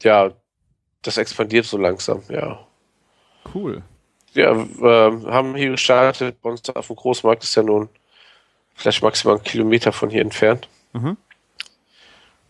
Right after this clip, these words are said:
Speaker 1: Ja, also ist halt mal, ne, wenn du ein bisschen mehr Obst zu dir nehmen willst und Gemüse und, ähm, es ist die perfekte Anlaufstation.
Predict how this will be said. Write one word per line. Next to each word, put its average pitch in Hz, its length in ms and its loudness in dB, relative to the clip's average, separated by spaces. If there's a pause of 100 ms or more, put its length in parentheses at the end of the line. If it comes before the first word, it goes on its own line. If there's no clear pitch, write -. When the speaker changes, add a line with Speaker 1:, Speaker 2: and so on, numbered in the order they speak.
(280)
Speaker 1:
Ja, 101 520 0
also 120 240 4
ist 143 160 0
halt 123 160 2
mal, 127 240 2
ne, 139 180 0
wenn 131 140 -4
du 123 40 -6
ein 120 80 -16
bisschen 123 260 -12
mehr 117 120 -4
Obst 139 240 -8
zu 131 80 -4
dir 127 80 2
nehmen 120 240 0
willst 120 220 0
und 113 60 -8
Gemüse 113 520 2 (640)
und, 110 280 0
ähm, 107 440 4 (680)
es 110 120 -8
ist 113 120 -8 (120)
die 156 60 -12
perfekte 117 460 0
Anlaufstation. 107 840 -2